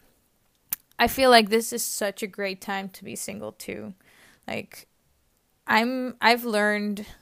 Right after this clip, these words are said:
a lot about myself that I would probably not want to face if I was with someone else. And, and yeah, you learn how to take really good care of yourself, and,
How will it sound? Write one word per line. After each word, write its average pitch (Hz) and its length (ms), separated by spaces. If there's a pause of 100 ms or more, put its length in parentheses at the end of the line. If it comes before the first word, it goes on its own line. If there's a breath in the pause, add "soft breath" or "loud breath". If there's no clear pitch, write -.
(520 loud breath)
a 226 60
lot 220 220
about 226 260
myself 208 720
that 190 380
I 208 160
would 202 280
probably 208 520
not 196 300
want 202 240
to 196 80
face 190 400
if 214 160
I 202 120
was 208 200
with 214 120
someone 208 360
else. 208 440 (560 loud breath)
And, 202 560 (1040)
and 196 520 (360)
yeah, 262 460 (600)
you - 140
learn 254 200
how 247 160
to 247 60
take 226 280
really 208 600 (160)
good 208 260
care 196 260
of 190 100
yourself, 196 760
and, 208 380